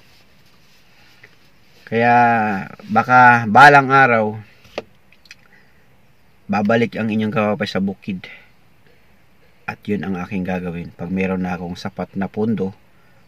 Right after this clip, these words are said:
para sa pagbubukid. So, yun. Kaya meron kaming bukirin sa parting Bohol at saka Mindanao.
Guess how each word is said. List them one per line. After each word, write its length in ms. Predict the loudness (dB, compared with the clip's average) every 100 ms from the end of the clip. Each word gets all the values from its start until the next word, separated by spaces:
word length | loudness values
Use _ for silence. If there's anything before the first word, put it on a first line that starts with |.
| _
para 280 | -6 -4 -4
sa 160 | -8 -10
pagbubukid. 640 | -8 -6 -8 -10 -12 -12 -16 _ -18 -18 _ _ _ _ _ _ _ _ _ _ _
So, 160 | -20 -18
yun. 80 | -14
Kaya 160 | -8 -4
meron 320 | 0 0 0
kaming 540 | -2 -2 -4 -4 -4
bukirin 500 | -4 -2 -2 -2 -6 -12 -8
sa 440 | -6 -4 -4 -8 -14 -20 -20 _ _ _ _ _ _ _ _ _ _ _ _ _ _ _ _ _ _ _
parting 880 | 4 4 2 0 2 2 0 -2 -8 -20 -20 -20 _ _ _ _ _ _ _ _ _ 2
Bohol 560 | 6 10 8 6 0 -10 _ _ _ _ _ _ _ _ -14
at 140 | -12
saka 240 | -4 0 2
Mindanao. 560 | 2 0 0 -2 -6